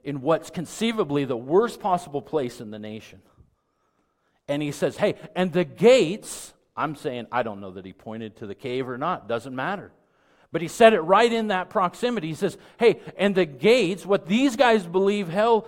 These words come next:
where the portal is, the, the underworld, these aren't gonna prevail against my church."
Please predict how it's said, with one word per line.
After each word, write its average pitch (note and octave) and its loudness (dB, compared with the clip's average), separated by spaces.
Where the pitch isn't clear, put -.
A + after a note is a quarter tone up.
where G3+ 4
the F3+ 4
portal A#3+ 2
is, D#3+ 2
the, F3 -2
the F3+ 0
underworld, E3 -2
these A#3 6
aren't C#4 6
gonna C4+ 4
prevail G#3+ 4
against F3 2
my E3+ -2
church." - -4